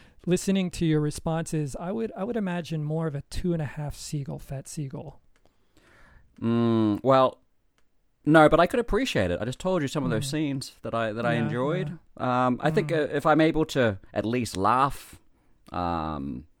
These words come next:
Speaker 2: feel something, you know, in a
Speaker 1: Mm-hmm.
Speaker 2: movie, I'm willing to give it
Speaker 1: Mm-hmm.
Speaker 2: the benefit of the doubt. I'm, I'm willing to
Speaker 1: Right.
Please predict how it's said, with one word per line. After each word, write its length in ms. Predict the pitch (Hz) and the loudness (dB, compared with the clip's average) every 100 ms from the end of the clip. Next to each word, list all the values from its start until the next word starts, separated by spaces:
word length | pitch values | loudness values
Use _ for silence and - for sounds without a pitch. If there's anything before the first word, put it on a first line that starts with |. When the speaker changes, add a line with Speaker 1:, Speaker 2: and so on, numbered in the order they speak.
| _ - | _ -16
Speaker 2:
feel 440 | - 131 147 135 | -4 2 4 4
something, 540 | - 92 - - 90 98 _ | 2 -2 -4 -10 -12 -14 _
you 100 | - | -12
know, 140 | 76 92 | -10 -6
in 80 | 85 | -4
a 40 | |
Speaker 1:
Mm-hmm. 80 | 80 | 0
Speaker 2:
movie, 340 | 87 - 135 139 | 0 -2 -4 -6
I'm 140 | - 110 | -8 -4
willing 240 | 139 135 | -2 -2
to 100 | 113 | -4
give 160 | 107 104 | -4 -2
it 60 | |
Speaker 1:
Mm-hmm. 80 | 76 | -2
Speaker 2:
the 80 | 87 | -4
benefit 360 | - 98 92 | -2 -2 -2
of 60 | 95 | -6
the 80 | 76 | -6
doubt. 300 | 80 78 78 | -6 -4 -4
I'm, 180 | 80 80 | -4 -4
I'm 140 | 85 | -4
willing 240 | 92 90 80 | -2 -4 -4
to 140 | |
Speaker 1:
Right. 80 | 85 | -6